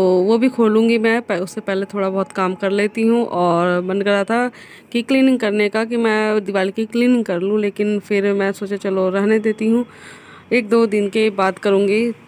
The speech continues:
अभी दिवाली को है कई दिन। तो एक ही room है, इस एक ही room में मुझे कितना दिन लगेगा cleaning करने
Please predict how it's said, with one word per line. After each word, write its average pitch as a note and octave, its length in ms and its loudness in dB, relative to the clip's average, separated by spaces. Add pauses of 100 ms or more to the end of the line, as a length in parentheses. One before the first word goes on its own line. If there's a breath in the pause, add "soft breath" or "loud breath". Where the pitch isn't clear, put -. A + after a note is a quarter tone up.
अभी F3+ 200 -2
दिवाली F#3 340 2
को G#3 200 -2
है G3 260 0
कई F3+ 180 0
दिन। G3+ 280 -2 (420)
तो G3+ 80 -2
एक A#3 220 -2
ही C#4+ 100 2
room A3+ 240 2
है, A#3+ 220 2
इस G3 300 -6
एक G#3 220 -2
ही A#3 60 0
room A3 140 2
में G#3+ 80 2
मुझे G#3 180 0
कितना G#3+ 320 -4
दिन G3+ 100 -2
लगेगा F3+ 400 -2
cleaning G3+ 380 0
करने F#3 300 0